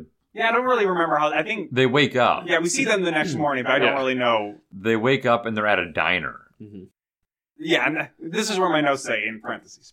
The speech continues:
Speaker 1: "pretty funny." So it's
Speaker 2: Oh.
Speaker 1: the next
Speaker 3: Yeah.
Speaker 1: morning.
Speaker 2: This is the best
Speaker 1: They
Speaker 2: part of
Speaker 1: wake
Speaker 2: the
Speaker 1: up
Speaker 2: movie.
Speaker 1: because it's a small town, so of course they have a rooster. So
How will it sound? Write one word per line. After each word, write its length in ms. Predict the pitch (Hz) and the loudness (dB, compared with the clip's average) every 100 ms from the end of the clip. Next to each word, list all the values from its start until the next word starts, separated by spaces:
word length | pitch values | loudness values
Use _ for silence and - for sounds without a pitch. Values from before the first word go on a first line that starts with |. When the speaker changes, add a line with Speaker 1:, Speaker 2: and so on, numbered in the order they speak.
| - | -10
Speaker 1:
"pretty 260 | 202 135 | -10 -10
funny." 320 | 95 - - _ - - - | -14 -18 -20 _ -20 -20 -10
So 220 | - 160 | -2 0
it's 120 | 170 | 2
Speaker 2:
Oh. 120 | 151 139 | 2 4
Speaker 1:
the 80 | |
next 240 | - - - | 4 4 0
Speaker 3:
Yeah. 60 | 202 | -2
Speaker 1:
morning. 380 | 214 180 143 147 - | 0 0 -2 -4 -6
Speaker 2:
This 120 | 120 | -6
is 40 | 135 | -2
the 100 | 120 | 0
best 180 | 104 170 | 2 2
Speaker 1:
They 40 | |
Speaker 2:
part 160 | 160 170 | 2 2
of 40 | |
Speaker 1:
wake 60 | 147 | 4
Speaker 2:
the 60 | 151 | 2
Speaker 1:
up 80 | 147 | 2
Speaker 2:
movie. 120 | 156 | -2
Speaker 1:
because 260 | 135 147 143 | -2 -2 -2
it's 120 | 131 | -8
a 60 | 135 | -10
small 280 | 170 165 156 | -6 -6 -4
town, 220 | 151 139 | -6 -4
so 140 | 147 | -6
of 80 | 135 | -8
course 220 | 170 165 165 | -6 -6 -4
they 100 | 160 | -6
have 120 | 151 | -4
a 40 | |
rooster. 480 | 123 117 107 110 104 | -6 -8 -10 -14 -12
So 300 | 117 95 98 | -12 -12 -12